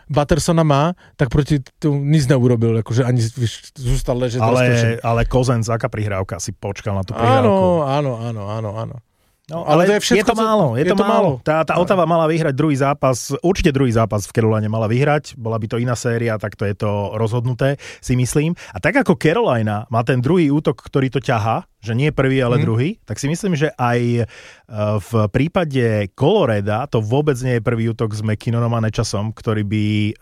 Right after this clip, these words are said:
Speaker 2: mm, bol rozhodujúci v tej sérii. Mňa prekvapila kombinácia hráčov, akože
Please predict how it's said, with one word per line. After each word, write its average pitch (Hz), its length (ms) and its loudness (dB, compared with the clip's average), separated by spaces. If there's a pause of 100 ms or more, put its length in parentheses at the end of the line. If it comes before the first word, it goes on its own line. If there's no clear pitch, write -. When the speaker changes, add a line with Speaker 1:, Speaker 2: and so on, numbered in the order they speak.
Speaker 2:
mm, 98 240 -10 (840)
bol 123 320 4
rozhodujúci 131 400 2
v - 80 -4
tej 120 120 0
sérii. 123 360 0 (480)
Mňa 131 400 2
prekvapila 143 560 0
kombinácia 131 640 0
hráčov, 117 640 0
akože 113 300 -2